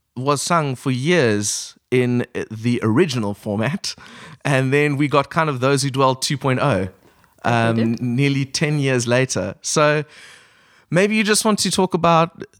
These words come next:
Speaker 1: where it started, where, where, how Those Who Dwell came to be.
Speaker 2: Okay, so, um,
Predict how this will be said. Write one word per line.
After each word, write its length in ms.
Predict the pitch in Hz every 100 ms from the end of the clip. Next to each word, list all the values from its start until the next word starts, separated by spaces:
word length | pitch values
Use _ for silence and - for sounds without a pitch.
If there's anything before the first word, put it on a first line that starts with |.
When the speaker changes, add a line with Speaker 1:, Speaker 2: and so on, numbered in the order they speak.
| - - - -
Speaker 1:
where 300 | 120 147 165
it 120 | 156
started, 480 | - 151 123 98 - _ _ -
where, 340 | 127 147 147 -
where, 420 | 117 139 147 - 101 - - - _ _ _ _ -
how 220 | 131 143
Those 260 | 131 127 127
Who 80 |
Dwell 260 | 117 123 117
came 260 | - 117 110
to 100 | 90
be. 200 | 80 117 _ _ _ _ _ _ _ 233
Speaker 2:
Okay, 340 | 226 170 214
so, 680 | 233 - 208 208 208 208 208 - _ _ _ 208
um, 560 | 196 190 190 190 190